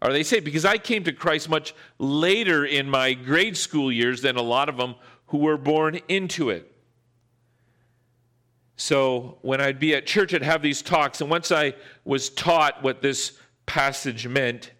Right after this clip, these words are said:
did I begin to find the answers to my question. It is a very simple, straightforward text,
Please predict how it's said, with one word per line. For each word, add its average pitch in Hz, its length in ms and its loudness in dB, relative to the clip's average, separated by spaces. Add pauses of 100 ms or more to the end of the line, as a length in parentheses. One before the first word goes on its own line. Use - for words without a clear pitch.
(800)
did 123 100 0
I 123 80 2
begin 123 480 -2
to 110 420 -2 (680)
find 123 280 0
the 113 300 -4
answers 110 480 -4
to - 160 -8
my 110 140 0
question. 120 540 -4 (1300)
It - 60 -4
is 127 120 -4
a 127 60 -4
very 156 260 2
simple, 160 880 -2 (340)
straightforward 143 1040 -2
text, - 680 -4